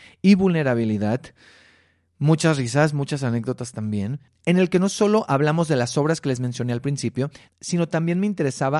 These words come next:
hablar de cómo llegaron al teatro, de otros proyectos que también hicieron durante este dos mil veintitrés y de los premios que recibieron individualmente o en colectivo por las obras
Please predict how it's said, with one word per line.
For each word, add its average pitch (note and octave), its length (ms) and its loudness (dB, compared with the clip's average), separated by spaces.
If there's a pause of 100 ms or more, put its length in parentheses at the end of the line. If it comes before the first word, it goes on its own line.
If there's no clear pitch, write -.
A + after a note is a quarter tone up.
hablar D#3 380 -2 (300)
de E3 180 -4
cómo A3 280 2
llegaron E3 380 0
al C#3 120 -4
teatro, B2 420 -4 (260)
de D3+ 240 2
otros G3+ 300 0
proyectos D3+ 360 -2
que D#3 100 -6
también C#3 280 -2
hicieron E3 360 0
durante B2+ 320 -2
este C#3+ 140 -4
dos B2 120 -4
mil A#2+ 80 -4
veintitrés A#2+ 560 -4 (280)
y G3+ 100 0
de A#3 100 4
los A#3+ 180 0
premios A3 400 0
que F#3 80 -2
recibieron E3 640 2
individualmente F#3+ 960 -2
o F3+ 260 0
en D#3+ 120 -6
colectivo D3+ 680 -6
por E3+ 180 2
las F3 220 0
obras C#3 420 0